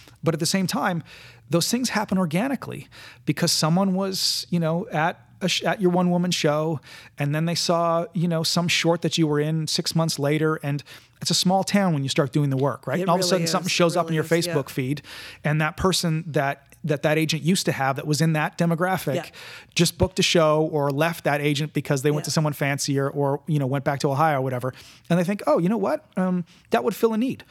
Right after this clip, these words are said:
Speaker 1: So
Speaker 2: Yeah.
Speaker 1: let's call that person."
Speaker 2: I went to a show, a play, the other day, and there was an agent there who was representing somebody in the play,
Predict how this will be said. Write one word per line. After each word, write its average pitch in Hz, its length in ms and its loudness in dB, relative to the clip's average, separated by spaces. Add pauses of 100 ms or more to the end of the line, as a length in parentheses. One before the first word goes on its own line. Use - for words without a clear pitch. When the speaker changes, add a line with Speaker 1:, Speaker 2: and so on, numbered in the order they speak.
(140)
Speaker 1:
So 208 140 4
Speaker 2:
Yeah. 170 60 4
Speaker 1:
let's - 280 -2
call 196 240 0
that 190 180 0
person." - 260 -4
Speaker 2:
I 220 60 2
went 294 180 -2
to 320 60 -6
a 233 60 -2
show, 180 320 -2
a - 80 -10
play, 165 360 -4
the 180 140 -4
other 170 160 -4
day, 156 300 -10
and 170 100 -6
there 175 80 -2
was 170 160 -4
an 175 60 -4
agent 175 320 -4
there 165 80 -2
who 185 60 -4
was 185 120 -6
representing 170 380 -6
somebody 170 320 -6
in 165 100 -4
the 170 80 -4
play, 156 460 -12